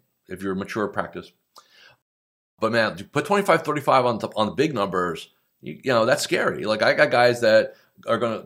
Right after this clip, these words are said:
you know, that I work with that, you know, their goal is to attract a hundred million dollars this year in their business.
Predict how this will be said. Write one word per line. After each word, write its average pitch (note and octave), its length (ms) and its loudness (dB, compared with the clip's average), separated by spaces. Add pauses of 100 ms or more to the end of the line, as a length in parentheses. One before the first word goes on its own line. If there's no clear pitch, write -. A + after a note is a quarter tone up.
you G#2+ 160 -6
know, G2 180 0
that F#2+ 120 0
I G2 80 4
work A2 260 0
with F#2+ 200 0
that, G2 280 -2
you G2 80 -4
know, F#2 280 -4
their G#2+ 200 0
goal A2+ 160 2
is A2 60 -6
to G#2 60 -4
attract - 240 0
a - 40 -12
hundred A2+ 200 -2
million A#2 200 -6
dollars - 320 0
this E2 200 -10
year - 180 -12 (380)
in G#2 60 -6
their G#2+ 100 0
business. - 500 -4